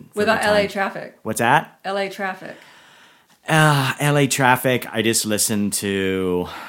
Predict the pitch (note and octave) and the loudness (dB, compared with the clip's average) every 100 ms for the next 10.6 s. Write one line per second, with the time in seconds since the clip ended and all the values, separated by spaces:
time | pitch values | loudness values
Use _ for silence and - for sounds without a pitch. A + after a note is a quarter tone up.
0 | - - - F#2+ F2+ E2+ F2 E2 E2 E2 | -18 -20 -14 -8 -6 -4 -4 -4 -6 -10
1 | E2 _ _ _ _ - - G2+ - - | -12 _ _ _ _ -16 -6 -4 -4 -8
2 | _ _ _ _ G2 G2+ F#2 G2+ G2 - | _ _ _ _ -4 -2 -2 -2 -2 -4
3 | - _ A#2+ G#2+ - A#2 A2+ C3 D3 D3 | -18 _ -8 -8 -4 -2 4 6 6 4
4 | B2+ B2 B2+ A2 A#2 A#2+ B2 C3+ C3+ A#2+ | 2 0 -2 0 0 2 2 2 0 0
5 | A#2 G#2+ G#2 G#2 G#2 G2 F#2+ F#2+ G#2+ - | 0 2 4 2 0 -2 -4 -4 -4 0
6 | G#2+ G#2 G#2+ - G#2 G2+ A2 G2 G2 F#2+ | 0 0 -2 -2 -4 -2 -4 -4 -6 -4
7 | F2+ - G2 F#2 F#2+ G2 G2+ F#2+ G3+ D#3 | -6 -8 -8 -6 -8 -8 -6 0 0 0
8 | G3+ - - - F3+ E3+ A2+ G#2 - G2+ | -2 -12 -20 -16 -8 -2 0 0 0 -4
9 | E2+ F#2+ - F#2+ F2+ F2+ F#2+ F2+ F2+ F2+ | -4 -4 -4 -4 -4 -4 -6 -6 -4 -2
10 | F2 - F#2 F2+ F2 F2 | -4 -6 -8 -6 -6 -8